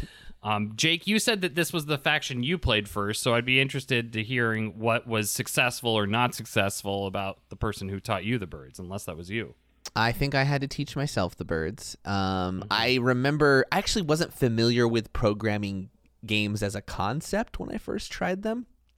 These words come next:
Speaker 2: so I didn't really see them that way until at the end of the game, I guess. <laughs> But I, I, once I understood how they worked, and I turmoiled only a couple of times,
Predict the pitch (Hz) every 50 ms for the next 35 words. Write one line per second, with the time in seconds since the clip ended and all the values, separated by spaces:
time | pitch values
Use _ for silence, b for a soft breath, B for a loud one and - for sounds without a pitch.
0 | _ _ _ _ - - 135 123 135 151 143 120 123 110 101 - - - - -
1 | - 101 110 113 110 135 139 143 139 131 127 127 127 80 113 120 131 143 147 127
2 | 107 - - 104 101 98 95 - b b b b b b b b _ 117 107 98
3 | 104 98 107 110 120 110 131 117 127 127 135 165 156 151 - 117 110 123 135 -
4 | - - 160 151 - 220 - - - 254 185 - 143 156 139 127 131 123 - 127
5 | 135 123 110 135 127 156 170 - 180 160 151 147 135 127 123 - - - - 135
6 | 131 135 131 123 127 127 123 110 113 110 104 101 120 135 123 110 - - - -
7 | 117 117 117 113 b b b b b b b b _ - 190 185 - - - 277
8 | 254 214 185 175 165 156 131 - 139 156 175 180 139 101 101 - - - - -
9 | 175 165 - 135 113 101 92 - - - - 156 143 110 95 92 92 95 92 -
10 | -